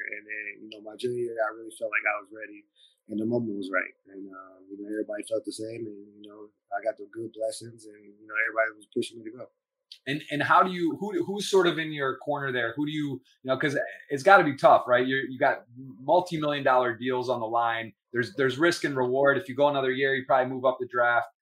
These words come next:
Speaker 2: You, you just win the national championship. Um,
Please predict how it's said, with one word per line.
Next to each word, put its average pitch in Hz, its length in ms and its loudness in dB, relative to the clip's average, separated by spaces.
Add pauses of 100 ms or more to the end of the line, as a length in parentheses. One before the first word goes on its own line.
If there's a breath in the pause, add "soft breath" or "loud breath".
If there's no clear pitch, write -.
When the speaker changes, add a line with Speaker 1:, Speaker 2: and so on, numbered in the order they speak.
(160)
Speaker 2:
You, 123 160 -8
you 131 80 -6
just 151 220 -2
win 147 120 0
the 139 60 -2
national 131 420 0
championship. 127 760 -6 (340)
Um, 107 420 -2